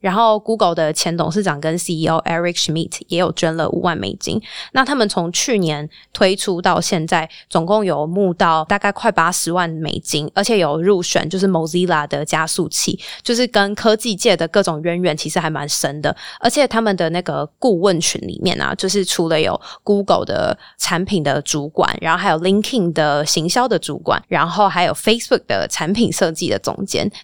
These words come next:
像 Facebook 的这位产品设计总监，就是在跟 Ameelio 的创办人他们这个团队有聊过之后，就发现说他们要一直用这种无限的免费模式，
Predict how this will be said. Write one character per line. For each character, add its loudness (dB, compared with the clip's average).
像 2
Facebook 0
的 2
这 2
位 0
产 -2
品 2
设 0
计 -2
总 -2
监， 0
就 0
是 2
在 4
跟 2
Ameelio 2
的 0
创 0
办 2
人 -4
他 -6
们 0
这 0
个 0
团 -6
队 0
有 2
聊 4
过 4
之 0
后， 4
就 2
发 4
现 0
说 2
他 -4
们 4
要 2
一 4
直 -2
用 2
这 2
种 0
无 -4
限 2
的 2
免 0
费 2
模 -4
式， 0